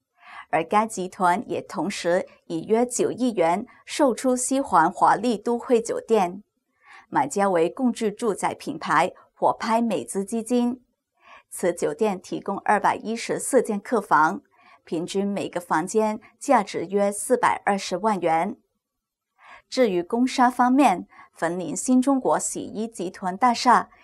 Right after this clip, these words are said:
以约四点五亿元一手，总面积约十万平方尺，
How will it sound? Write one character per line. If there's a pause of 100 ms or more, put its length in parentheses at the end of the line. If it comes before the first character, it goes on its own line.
(140)
以
约
四
点
五
亿
元
一
手， (300)
总
面
积
约
十
万
平
方
尺，